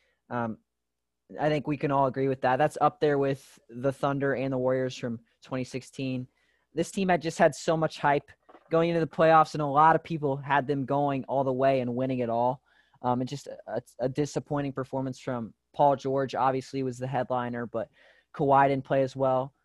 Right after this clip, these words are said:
This team loses key guys in Montrezl Harrell and, um, Landry Shamet, but this team is gonna be back, and, um, the, their head coach is gonna have them fired up, ready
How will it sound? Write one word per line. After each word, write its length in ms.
This 140
team 200
loses 360
key 240
guys 420
in 300
Montrezl 400
Harrell 440
and, 220
um, 180
Landry 320
Shamet, 420
but 260
this 180
team 200
is 80
gonna 140
be 80
back, 480
and, 280
um, 300
the, 240
their 160
head 240
coach 240
is 60
gonna 120
have 160
them 60
fired 360
up, 220
ready 380